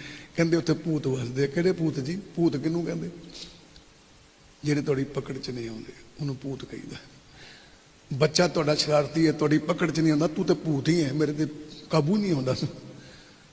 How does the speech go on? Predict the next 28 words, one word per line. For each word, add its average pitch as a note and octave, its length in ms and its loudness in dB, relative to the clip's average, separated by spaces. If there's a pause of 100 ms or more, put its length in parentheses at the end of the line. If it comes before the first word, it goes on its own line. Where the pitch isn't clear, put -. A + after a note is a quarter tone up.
ਸੱਚ A3+ 240 8
ਆ, C4 100 0 (480)
"ਭੂਤ E3+ 200 8
ਬਸੇ G#3 260 12
ਤਿਨ F#3 200 8
ਮਾਹੇ।" G3+ 540 12 (340)
ਕਹਿੰਦੇ, G#3+ 160 10
ਉਹਨਾਂ A3 260 8
ਦੇ G#3 80 8
ਮਨ F3+ 220 6
'ਚ G3 100 0
ਉਹ E4 240 10
ਵਿਚਾਰ B3 420 12
ਪੈਦਾ G#3+ 300 8
ਹੋ F#3+ 120 10
ਜਾਂਦੇ D#3+ 300 8
ਆ, F3+ 180 4 (840)
ਜਿਹੜੇ E3 160 2
ਮਨ C#3+ 280 4
ਦੇ C#3+ 80 2
ਕਾਬੂ C#3+ 420 2
'ਚ C3+ 100 -6
ਹੀ C3 60 0
ਨਹੀਂ G#2+ 180 -2
ਆਉਂਦੇ। F2+ 220 -6 (1800)
ਠੀਕ D3 160 -6
ਹੈ B2+ 40 0
ਜੀ, - 140 -4